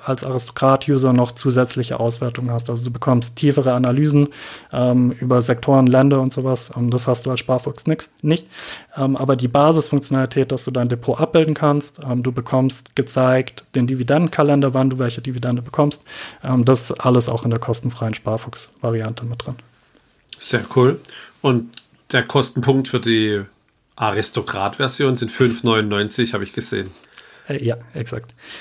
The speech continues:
Speaker 2: Ist es stabil geblieben oder ist es der Preis, den ihr seit Anfang an habt?
Speaker 1: Den Preis haben wir zweimal angepasst. Ähm, wir haben damals, als wir die Aristokraten-Mitgliedschaften eingeführt haben,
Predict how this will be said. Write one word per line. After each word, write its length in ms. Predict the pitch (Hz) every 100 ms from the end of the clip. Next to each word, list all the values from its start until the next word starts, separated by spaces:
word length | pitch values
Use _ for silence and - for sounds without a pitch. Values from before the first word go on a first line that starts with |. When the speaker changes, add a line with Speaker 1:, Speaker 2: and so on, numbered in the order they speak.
| - -
Speaker 2:
Ist 280 | - 135 -
es 100 | 131
stabil 400 | - 127 135 165
geblieben 440 | 196 - 208 208 190
oder 100 | 151
ist 120 | -
es 80 | 127
der 120 | 120
Preis, 400 | 117 107 131 131
den 120 | 127
ihr 100 | 120
seit 200 | 120 117
Anfang 320 | 110 113 123
an 160 | 110 139
habt? 320 | 226 233 - _ _ - - - - - -
Speaker 1:
Den 120 | 156
Preis 360 | - 156 185 196
haben 120 | 175
wir 140 | 160
zweimal 560 | 160 - 143 156 180 165
angepasst. 760 | 147 170 165 - 151 - - _ _
Ähm, 300 | 151 143 139
wir 100 | 143
haben 180 | 135 143
damals, 460 | 135 147 170 165 -
als 220 | 151 -
wir 80 | 147
die 100 | 147
Aristokraten-Mitgliedschaften 1300 | 139 139 - - 143 156 147 147 - 160 165 156 -
eingeführt 420 | 135 175 170 185
haben, 320 | 170 170 175